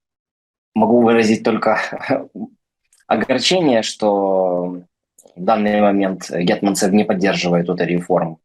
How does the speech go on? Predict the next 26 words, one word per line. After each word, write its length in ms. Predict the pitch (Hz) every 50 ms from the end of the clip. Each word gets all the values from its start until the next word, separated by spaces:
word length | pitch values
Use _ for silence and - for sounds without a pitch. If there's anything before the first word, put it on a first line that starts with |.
| _ - - _ _ _ _
Но 120 | - - 196
я 100 | 190 175
думаю, 220 | 175 175 165 151
что, 140 | - - 131
скорее 420 | - - - 131 143 160 156 131
всего, 760 | - - - - 117 110 120 127 131 127 117 110 107 104 101
он, 300 | 101 101 98 98 98 95 - _ _ _
э, 340 | - 90 90 92 90 87 87 87
сможет 380 | - - - 107 95 98 98 -
с 80 | -
этим 360 | 110 95 - 92 95 87 90 _ _ _ _ _ _
свыкнуться. 760 | - - - 95 92 87 - 80 78 78 - - - 165 170 - _ _ _ _ _ _ _ _
Ну, 100 | - - 185 175
а 80 | 165
главное, 500 | 143 147 175 196 196 175 151 131 120 117 117
что 420 | - - - 127 120 120 117 113
с, 280 | 110 - - - - 113
э, 440 | 107 107 107 107 104 101 101 98 92
что 140 | - - 120
можно 240 | 113 107 104 101
сказать, 340 | 98 - - 117 123 127 123
что 460 | - - - - 101 95 92 92 92 - _ _ _ _ _
с, 520 | - - - - - 110 107 104 104 101
со 140 | - - 131
слабой 380 | - - 151 147 135 131 123
экономикой 720 | 120 123 127 131 147 160 151 120 104 - - 98 92 90 90